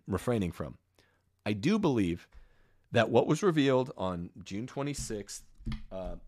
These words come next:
two thousand was secret three A. I don't think,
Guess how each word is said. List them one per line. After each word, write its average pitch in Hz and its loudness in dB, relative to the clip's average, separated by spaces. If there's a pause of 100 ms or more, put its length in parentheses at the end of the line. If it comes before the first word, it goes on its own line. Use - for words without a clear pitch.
(720)
two 127 2
thousand 92 0 (920)
was 110 -2 (300)
secret - 0
three 104 2
A. 85 2
I 104 0
don't 131 4
think, 151 2